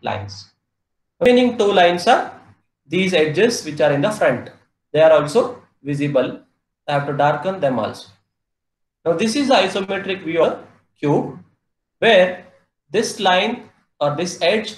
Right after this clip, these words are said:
this edge and this edge are not visible in the isometric view. But you don't have to erase them.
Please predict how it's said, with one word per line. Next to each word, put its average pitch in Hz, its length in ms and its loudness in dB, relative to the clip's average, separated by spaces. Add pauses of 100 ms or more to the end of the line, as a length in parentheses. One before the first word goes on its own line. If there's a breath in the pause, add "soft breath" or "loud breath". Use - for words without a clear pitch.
this 175 320 -8
edge 214 240 -2
and 147 200 -6
this 160 200 -8
edge 190 180 -4
are 156 380 0
not 151 300 0
visible 139 520 0 (280)
in 127 40 -8
the 120 80 0
isometric 123 540 -6 (100)
view. 131 200 -6 (760)
But - 380 2
you 160 80 -4
don't 220 220 2
have 214 180 2
to 170 100 -2
erase 196 360 2
them. - 300 2